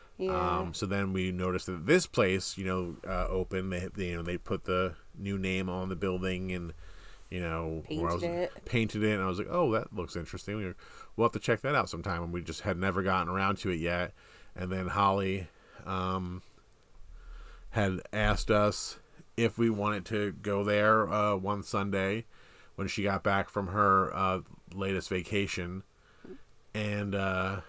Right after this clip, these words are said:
Speaker 2: what are you smiling about?
Speaker 1: She should start, like, a travel blog or
Speaker 2: She
Speaker 1: something.
Speaker 2: should. Um,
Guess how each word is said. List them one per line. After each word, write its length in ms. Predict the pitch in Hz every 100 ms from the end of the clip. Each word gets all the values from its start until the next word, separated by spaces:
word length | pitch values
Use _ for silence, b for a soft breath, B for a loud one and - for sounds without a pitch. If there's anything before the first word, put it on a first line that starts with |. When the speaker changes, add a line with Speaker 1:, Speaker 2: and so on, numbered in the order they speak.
| B B B
Speaker 2:
what 60 | 147
are 20 |
you 60 | 160
smiling 340 | - 110 127
about? 280 | 80 76 82
Speaker 1:
She 160 | - 247
should 160 | 415
start, 280 | - - 262
like, 140 | 220 247
a 60 |
travel 680 | 247 - 160 156 - 160 151
blog 540 | 147 143 143 143 143
or 100 | 151
Speaker 2:
She 100 | 156
Speaker 1:
something. 680 | 110 107 123 160 156 156 160
Speaker 2:
should. 260 | - -
Um, 580 | 98 101 104 104 104 104